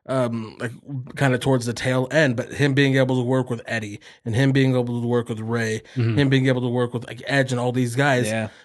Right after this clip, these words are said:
Speaker 1: helped propel him into that upper echelon as well. Just because you put him in the ring with these guys that for the last couple years, Paul Heyman did a great job of establishing, these are the guys,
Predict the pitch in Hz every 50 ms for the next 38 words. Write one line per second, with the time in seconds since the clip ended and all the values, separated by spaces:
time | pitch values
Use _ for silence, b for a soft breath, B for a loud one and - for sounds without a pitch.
0 | b b _ - 135 139 135 135 - - - 147 139 135 - - - 151 143 135
1 | - - - 208 214 185 139 120 117 b b b b b b b b b b -
2 | 147 147 139 - - - 143 135 127 123 131 127 127 123 - 131 - - 127 123
3 | 123 120 - - 135 127 127 127 123 117 123 156 160 143 123 127 131 - 156 135
4 | - 143 127 135 139 135 - 156 151 151 156 151 151 147 143 139 123 135 139 139
5 | 135 127 131 B B B B B B - 139 131 120 147 143 139 135 123 117 135
6 | 131 127 127 123 117 127 123 117 107 - - 123 123 120 113 B B B B B
7 | - 131 135 135 131 - - 147 135 139 135 123 123 127 127 120 120 117 110 -
8 | b b b b b b b - - 139 139 135 123 - 139 135 131 131 120 123
9 | 117 117 113 - 123 123 123 - - 123 - 127 120 120 117 117 120 113 - -
10 | 131 120 120 120 110 - 123 117 113 120 123 127 135 147 156 160 165 180 160 165
11 | 143 131 123 123 127 120 -